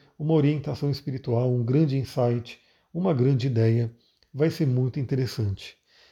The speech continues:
Também para os sonhos, preste atenção nos sonhos. É, isso já vale pra, pro de ontem, né?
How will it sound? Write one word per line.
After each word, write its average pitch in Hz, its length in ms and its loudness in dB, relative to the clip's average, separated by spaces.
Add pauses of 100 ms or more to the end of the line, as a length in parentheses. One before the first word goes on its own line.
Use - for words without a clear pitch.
(220)
Também 175 460 2
para 160 240 -2
os 165 60 -6
sonhos, 139 640 0
preste 135 400 -2
atenção 143 380 -6
nos 156 120 -8
sonhos. 135 640 0 (480)
É, 113 260 -2 (380)
isso 147 260 -2
já 135 380 4
vale 123 380 2
pra, 143 240 -2
pro 117 320 -2
de 127 140 0
ontem, 147 380 2
né? 127 220 0